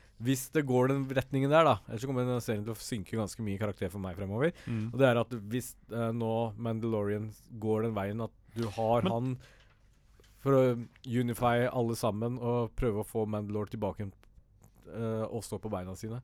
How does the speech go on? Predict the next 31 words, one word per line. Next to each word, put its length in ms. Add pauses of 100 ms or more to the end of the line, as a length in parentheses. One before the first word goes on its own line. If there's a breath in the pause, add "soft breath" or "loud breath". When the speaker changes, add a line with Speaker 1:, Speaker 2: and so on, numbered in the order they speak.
(260 soft breath)
Speaker 1:
For 120
da 180
kan 160
det 60
begynne 180
å 60
lukte 140
en 60
film 320
her 140 (200)
i 80
fremtiden 400
også. 220 (500)
Speaker 2:
Men 140
altså, 500
du 260
gav 340
du 260
første 400
episoden 460
i, 580
eh, 40
den 220
forrige 380
episoden, 500
gav 200
du 60
ni 380
komma 300
åtte? 320 (220)
Speaker 1:
Ja. 140